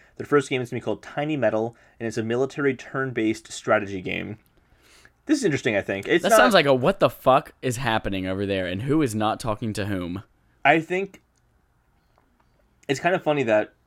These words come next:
Speaker 1: of all the companies who've been against cross-platform, it's been Sony.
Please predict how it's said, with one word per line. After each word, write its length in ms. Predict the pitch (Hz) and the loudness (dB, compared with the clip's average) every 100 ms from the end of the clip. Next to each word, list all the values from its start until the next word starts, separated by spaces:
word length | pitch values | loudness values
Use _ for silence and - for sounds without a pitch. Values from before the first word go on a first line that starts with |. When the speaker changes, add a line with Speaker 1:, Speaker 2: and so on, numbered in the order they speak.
| _ _ _ _ | _ _ _ _
Speaker 1:
of 120 | 123 135 | -2 2
all 100 | 156 | 2
the 80 | 156 | 2
companies 420 | 156 147 131 120 | -2 -2 -2 -4
who've 100 | 120 | -4
been 120 | 117 | -4
against 380 | 107 110 110 - - _ _ _ _ _ - - | -2 -2 -4 -12 -20 _ _ _ _ _ -18 -4
cross-platform, 920 | - 113 - 107 104 135 131 131 127 _ _ _ _ | 4 4 4 2 2 2 -2 -2 -10 _ _ _ _
it's 180 | 123 117 | 0 2
been 180 | - 123 | 2 2
Sony. 480 | 113 113 95 - | 2 -2 -2 -8